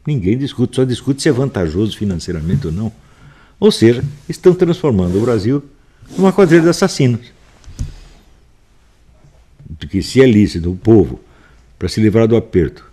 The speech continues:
ajudar um governo genocida, então é lícito. Eu, por exemplo, se eu tiver com apoio, com problemas financeiros, eu resolver a minha situação me aliando a um assassino. O assassino me dá um dinheiro para eu fazer um favor para ele, eu aceito.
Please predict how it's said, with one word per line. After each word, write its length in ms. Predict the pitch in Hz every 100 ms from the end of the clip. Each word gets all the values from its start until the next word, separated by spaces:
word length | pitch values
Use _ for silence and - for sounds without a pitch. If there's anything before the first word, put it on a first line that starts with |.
| _ _ _ _ - - _ _
ajudar 600 | 110 113 120 87 - - - _ _ _ _ _ _ _ -
um 160 | 101
governo 320 | 98 80 87 80
genocida, 580 | 92 85 - 147 78 - _ _ _
então 320 | 180 180 117
é 60 | 143
lícito. 480 | 117 160 - 80
Eu, 240 | - 107 117
por 160 | 101
exemplo, 180 | 82 78
se 60 | -
eu 60 |
tiver 240 | 78 85 73
com 180 | - 92
apoio, 380 | - 85 85 - - - _ _
com 120 | 78
problemas 420 | - 92 87 82
financeiros, 640 | 120 139 151 175 180 175 - _ _ _ _ _ _ -
eu 80 | 185
resolver 460 | 175 151 139 107
a 80 | 110
minha 200 | 113 110
situação 640 | 110 143 170 - 185 175 - _
me 100 | 165
aliando 380 | 190 185 165 160
a 40 | 165
um 80 | 170 - _ -
assassino. 480 | - - 165 - 131 - - - - - - _ _ _ _ _ _ _ _ -
O 40 | 120
assassino 360 | 127 117 123
me 80 | 120
dá 120 | 110
um 80 | 113
dinheiro 240 | 110 123 123
para 80 |
eu 40 | 101
fazer 140 | 101
um 60 | 101
favor 240 | 101 98
para 160 | - 117
ele, 100 | 143
eu 40 |
aceito. 320 | - - 127